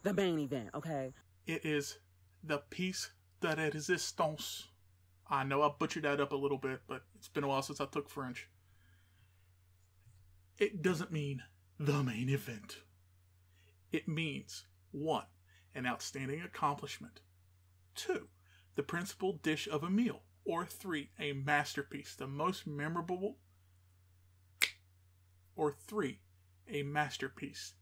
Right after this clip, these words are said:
Speaker 2: the most memorable accomplishment of one's career or lifetime, not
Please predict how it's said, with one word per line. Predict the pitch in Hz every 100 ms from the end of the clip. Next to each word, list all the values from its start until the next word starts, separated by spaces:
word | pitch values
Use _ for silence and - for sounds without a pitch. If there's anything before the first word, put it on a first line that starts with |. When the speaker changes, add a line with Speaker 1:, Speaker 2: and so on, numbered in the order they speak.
| - -
Speaker 2:
the | 131
most | 139 143 - 156
memorable | 135 139 156 190 185 196 208 -
accomplishment | 147 - 147 147 139 - 131 117
of | 131
one's | 127 131 139
career | - - 123 127 139 180 - -
or | 185
lifetime, | 190 160 139 - 131 - - _ _ - _ -
not | 147 143 -